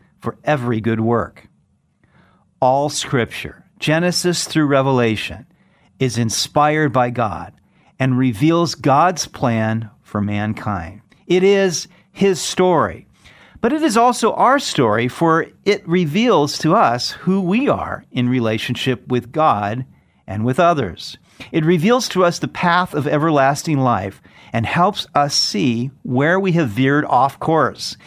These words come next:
It trains us in the righteousness that pleases God and people. You were made for a purpose, but only your Creator can show you what that purpose is.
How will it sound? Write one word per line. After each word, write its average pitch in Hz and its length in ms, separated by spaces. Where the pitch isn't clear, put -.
It - 200
trains 220 420
us 151 180
in 156 140
the 143 80
righteousness 139 760
that 117 200
pleases 147 540
God 104 440
and 104 240
people. 101 480
You 131 480
were 120 140
made 117 500
for - 160
a 107 60
purpose, - 720
but 117 140
only 170 260
your 151 280
Creator 139 760
can 117 140
show 143 280
you 135 460
what 139 340
that 120 220
purpose 127 400
is. 180 500